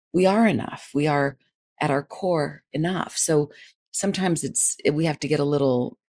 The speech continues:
kind of symbolic looking at this. So can you see any, I mean,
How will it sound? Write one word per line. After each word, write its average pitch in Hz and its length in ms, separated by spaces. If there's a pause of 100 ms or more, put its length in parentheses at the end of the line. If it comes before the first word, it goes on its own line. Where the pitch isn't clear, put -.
(440)
kind 139 120
of 127 80
symbolic 139 880 (540)
looking 135 420
at - 440
this. 110 260
So 151 100
can 165 200
you 156 100
see 151 460 (560)
any, 147 320 (100)
I - 40
mean, 127 340